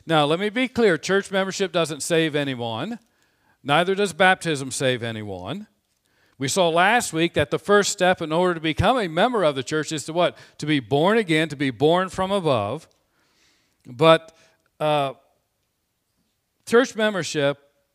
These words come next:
or baptism are not a means of salvation.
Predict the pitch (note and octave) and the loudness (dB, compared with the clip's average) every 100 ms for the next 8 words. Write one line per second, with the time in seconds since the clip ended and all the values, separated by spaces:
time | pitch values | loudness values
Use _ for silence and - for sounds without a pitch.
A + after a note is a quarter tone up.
0 | _ _ _ _ _ _ - B2 F3+ G#3 | _ _ _ _ _ _ -16 -2 2 2
1 | G3+ E3+ C#3 A#2 B2 A#2+ _ _ _ _ | 0 -4 -4 -6 -12 -14 _ _ _ _
2 | _ C#3+ D3+ D#3 F3+ G#3 G#3 - D#3+ D#3+ | _ -4 -2 0 2 2 0 -4 -6 -4
3 | E3+ F3 E3 - D3+ - D3 C3+ D3 D3 | -4 -4 -6 -4 -4 -2 -2 0 0 0
4 | - A2+ | -4 -12